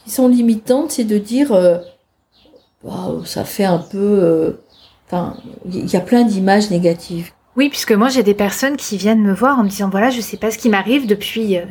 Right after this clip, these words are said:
Speaker 2: quelques mois. Je me mets à chanter comme ça, j'ai jamais chanté de ma vie, je sais pas ce qui m'arrive, est-ce que vous pouvez m'aider ? » Je sais qu'il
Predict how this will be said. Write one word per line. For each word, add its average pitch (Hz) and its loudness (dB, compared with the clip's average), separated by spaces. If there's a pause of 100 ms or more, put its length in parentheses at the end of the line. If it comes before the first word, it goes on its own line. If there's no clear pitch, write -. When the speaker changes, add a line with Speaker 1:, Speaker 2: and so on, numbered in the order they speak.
Speaker 2:
quelques 277 0
mois. 254 4 (180)
Je - -4
me 214 0
mets 233 2
à 220 2
chanter 285 -2
comme 233 0
ça, 277 2
j'ai 240 0
jamais 220 4
chanté 214 -4
de 196 0
ma 196 0
vie, 294 0
je 240 -4
sais 214 -2
pas 220 0
ce 214 -4
qui - -12
m'arrive, 233 0
est-ce 220 2
que 254 -2
vous 220 -2
pouvez 214 2
m'aider ? » 202 4
Je 240 -2
sais 349 0
qu'il 220 2